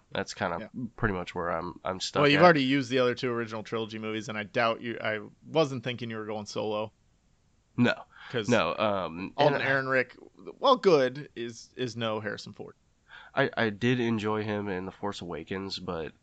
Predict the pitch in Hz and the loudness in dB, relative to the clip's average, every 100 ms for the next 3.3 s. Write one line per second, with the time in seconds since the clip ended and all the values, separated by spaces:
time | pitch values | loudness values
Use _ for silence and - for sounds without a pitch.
0 | _ 95 107 101 98 95 85 95 69 - | _ -8 -4 -2 -2 -4 -4 -2 -2 -4
1 | - 98 - _ _ _ - 139 220 196 | -8 -10 -18 _ _ _ -4 2 4 6
2 | 165 147 123 - 135 120 113 107 101 98 | 6 4 0 0 2 2 0 -4 -6 -8
3 | 95 85 | -10 -10